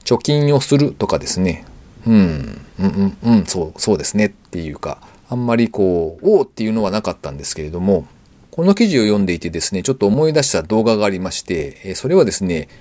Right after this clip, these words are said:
YouTubeにアップされているんですが、藤原和弘さんっていう方、ご存知でしょうか？えっと、一時期、民間人が中学校の校長を務めるということで話題になった方ですね。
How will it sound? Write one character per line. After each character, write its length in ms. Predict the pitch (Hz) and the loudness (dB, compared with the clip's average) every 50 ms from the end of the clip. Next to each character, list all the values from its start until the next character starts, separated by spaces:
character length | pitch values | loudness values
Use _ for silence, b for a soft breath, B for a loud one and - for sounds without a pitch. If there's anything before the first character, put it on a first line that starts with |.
| b b - | b b -4
YouTube 580 | 156 180 208 220 214 - - 247 233 170 117 | 0 2 2 2 2 2 2 2 4 4 4
に 120 | 104 95 98 | 2 2 0
ア 60 | 113 | -2
ッ 40 | 113 | -4
プ 160 | - - - | -6 -8 -6
さ 140 | - 98 90 | -4 -4 -4
れ 100 | 80 80 | -4 -6
て 140 | - - | -8 -8
い 60 | 85 80 | -8 -8
る 80 | 80 | -8
ん 100 | 76 73 | -10 -10
で 60 | 69 | -10
す 160 | 69 - - 104 | -10 -8 -4 -2
が、 220 | 98 98 98 - b b b b b b _ | -2 -2 -2 -4 b b b b b b _
藤 280 | - - 127 139 185 220 | -10 -6 -4 -2 0 2
原 220 | 240 233 240 240 233 | 2 2 2 0 -2
和 140 | - - 117 185 247 | -4 -6 -4 -2 -2
弘 280 | 233 - 220 165 131 | -2 0 2 2 2
さ 140 | - 110 95 | 2 0 -2
ん 80 | 87 82 | -4 -6
っ 40 | 78 | -10
て 120 | - - | -10 -10
い 60 | 87 | -10
う 60 | 82 | -8
方、 520 | - - 82 - - 82 80 78 73 - - _ _ _ _ _ _ _ _ - | -8 -8 -10 -8 -6 -6 -6 -6 -6 -10 -16 _ _ _ _ _ _ _ _ -2
ご 80 | 101 101 | -2 2
存 260 | 95 139 135 117 98 | 4 4 4 4 4
知 180 | 82 80 80 | 2 -2 -6
で 120 | 76 78 76 | -6 -4 -4
し 120 | - - 90 | -2 -2 -2
ょ 80 | 82 | -4
う 100 | 76 71 - _ | -4 -8 -8 _
か？ 240 | - 101 95 - B B B B - | -2 -2 -2 -2 B B B B -10
え 80 | 107 | -10
っ 40 | 98 | -10
と、 380 | - _ - 107 104 101 - - - _ - | -6 _ 2 4 4 4 4 2 -4 _ -4
一 180 | 143 - 226 | 2 2 4
時 160 | 220 202 151 135 | 4 4 2 2
期、 420 | - 110 98 92 85 78 - - _ _ - | 0 0 0 0 0 -4 -8 -12 _ _ -4
民 300 | 151 180 208 226 233 226 | 2 4 6 6 6 4
間 300 | 233 254 247 233 208 170 | 4 4 4 4 2 2
人 280 | 135 131 123 120 117 | 0 0 0 2 2
が 300 | 117 143 147 156 147 - - _ | 4 4 4 4 4 0 -4 _
中 200 | - - 151 147 | -8 -6 -4 0
学 260 | 139 156 147 143 - _ | 2 2 0 0 -2 _
校 160 | - 107 101 | -4 0 2
の 120 | 110 117 117 | 2 2 0
校 280 | - - 127 120 117 | 0 0 0 0 0
長 300 | - - - 123 117 117 | 0 2 4 4 6 6
を 80 | 113 104 | 4 2
務 260 | - - - 123 113 | 0 0 2 4 4
め 100 | 113 101 | 4 2
る 120 | - - - _ _ _ | 0 -2 -8 _ _ _
と 100 | - 117 | -2 0
い 180 | 107 101 101 98 | 0 0 0 0
う 80 | 95 95 | -2 -4
こ 120 | - 98 | -6 -6
と 140 | - 98 92 | -4 -4 0
で 320 | 92 101 101 98 - - - _ _ | 2 2 2 2 0 -4 -12 _ _
話 120 | 117 113 110 | -4 -2 0
題 160 | 107 113 110 | 0 0 0
に 100 | 107 104 | 2 0
な 140 | 104 104 101 | 0 0 -2
っ 40 | 98 | -4
た 220 | - - - 82 | -4 -6 -6 -6
方 240 | - - 80 - - | -4 -6 -8 -6 -8
で 80 | 73 - | -8 -6
す 160 | - - 98 | -6 -2 0
ね。 240 | 101 104 101 95 | 0 0 0 -2